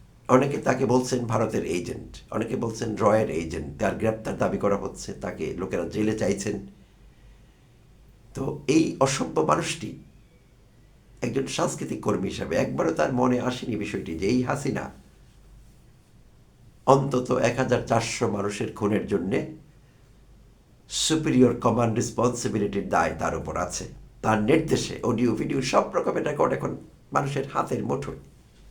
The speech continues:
জাতিসংঘ প্রেজেন্ট করেছে এইসব অডিও রেকর্ড, অডিও ক্লিপ, সরকারি অনুসন্ধানে এসেছে, বেরিয়েছে এগুলো।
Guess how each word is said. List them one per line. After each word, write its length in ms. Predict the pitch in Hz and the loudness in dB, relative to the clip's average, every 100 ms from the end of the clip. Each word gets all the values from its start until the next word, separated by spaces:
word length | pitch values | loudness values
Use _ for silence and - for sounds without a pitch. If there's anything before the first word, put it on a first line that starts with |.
| - - - | -20 -20 -2
জাতিসংঘ 500 | 131 135 - - 180 | 2 2 2 0 0
প্রেজেন্ট 420 | - 131 135 127 | 0 2 2 2
করেছে 280 | - 87 - | 0 -4 -4
এইসব 200 | 82 - 69 73 | -6 -6 -8 -6
অডিও 260 | 85 76 | -4 -4
রেকর্ড, 300 | 76 73 - | -6 -10 -10
অডিও 280 | - 76 73 - | -10 -8 -8 -6
ক্লিপ, 160 | - - - - - - - - - - - | -8 -8 -12 -20 -20 -20 -20 -20 -20 -20 -8
সরকারি 560 | - 131 - 110 101 - - - | 4 4 6 2 0 -6 -10 0
অনুসন্ধানে 540 | 101 101 107 92 82 | 2 2 0 -2 0
এসেছে, 380 | 80 - - - | -2 -4 -8 -10
বেরিয়েছে 500 | - 87 69 69 67 | -8 -6 -6 -10 -12
এগুলো। 220 | 50 - | -14 -16